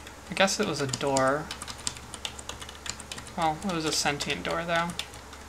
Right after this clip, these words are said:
I don't know how door genders work, basically. I wonder what gender a door would be.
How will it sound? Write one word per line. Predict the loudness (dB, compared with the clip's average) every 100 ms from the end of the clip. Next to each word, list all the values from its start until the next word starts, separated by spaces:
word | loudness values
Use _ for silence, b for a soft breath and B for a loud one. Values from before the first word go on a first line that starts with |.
| -6 -6 -6 B B B B B -8 -8 -8 -12 -2 4
I |
don't | 6 6
know |
how | 4 4
door | 6 6 6
genders | 4 2 2 4
work, | 4 4 2 -4 -4 B B B -10 -10 -10 -10 -10 -8 -8 -8 -10 -12 -12 -12 -14 -14 -14 -12 -12 -8 0
basically. | 0 0 2 2
I | 2 -2 B B B B B -10 -10 -12 -10 -10 -10 -10 -8 -10 -10 -12 -12 B B B B B B B B B B B -12 -12 -10 -8 -8 -6 -6 -4 -6 -2 -2 -2 -4 -2
wonder | 0 2
what | 2 4
gender | 8 8
a |
door | 6 4 2
would | 2
be. | 2 0